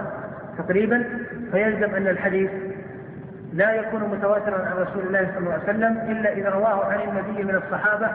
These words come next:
عشرة، ورواه عن كل واحد من العشرة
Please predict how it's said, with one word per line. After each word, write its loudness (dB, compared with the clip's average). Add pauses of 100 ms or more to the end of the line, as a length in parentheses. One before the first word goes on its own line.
(1040)
عشرة، 2 (420)
ورواه 4
عن -2 (160)
كل -2
واحد 0 (140)
من -2
العشرة 0